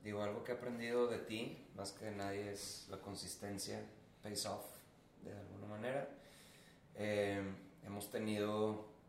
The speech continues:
todo tipo de invitados, yo creo que unos me sorprendieron más, pues, hubo un par de sorpresas ahí. Este, y sí, muy chido, digo, yo he disfrutado, a mí que se me hace difícil como exponerme,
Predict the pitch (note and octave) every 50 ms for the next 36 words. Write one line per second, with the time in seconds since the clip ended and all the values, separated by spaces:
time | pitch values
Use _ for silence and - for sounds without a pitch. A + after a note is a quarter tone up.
0 | - - - - - - - - - - - - - - - A2 A2 A2 A2 A#2
1 | A2+ - A2 A2 G#2+ G#2 G2+ G2+ - G2+ G#2 G#2+ G#2+ A2 A2+ - - - - -
2 | F#2+ - - G2+ G2+ G2+ - G#2 G#2+ G#2+ G#2+ G#2+ G#2+ G#2 G2+ - G2 F#2+ - F#2
3 | F#2+ F#2 F#2 F#2 F#2 F#2+ F#2+ G2 G2+ G2 F#2+ - - - - - - F#2 F#2+ F#2
4 | - - - - E2 - G2 F#2+ F#2 F2+ F#2 G2 G2 G2 F#2+ - - - - -
5 | - - - G#2+ G2 F#2 G2+ - G#2 G2+ - - - F#2 F#2 - F#2 F2+ - F#2
6 | F#2 F#2 - - - - - - - - - - - - - - - - - -
7 | - - - - G2 F#2 - - - - G2 F#2 F#2 F#2 F#2 F2+ F2+ F2+ F2+ F2+
8 | - - - - - - - - - - - - - - - - - - - -
9 | - - G#2 A2 A2+ A2 A2+ A2+ A2 G#2+ - - A#2 B2 - - - - G3+ F#3
10 | F#3 - E3 D#3+ E3 F#3 G3+ - - - - - - A#2+ B2 B2 A#2 A2 G#2 -
11 | - - - - - G#2 G#2+ G#2+ G#2+ A2+ A2+ A2+ B2 A#2+ A#2 A2+ A2 - - -
12 | - - A2 G#2+ G#2+ G#2+ G#2+ A2 G#2+ - - - - - - - - - - -
13 | - - G2 G2+ G2+ - G#2+ G2+ - G#2+ G#2+ G#2 - A2 G2+ F2 F#2+ - - -
14 | - - G#2+ G#2+ G2+ G2 F#2+ - - - - G2+ G2 F#2 F#2 F#2 F#2+ G2 G2+ G2+
15 | G2+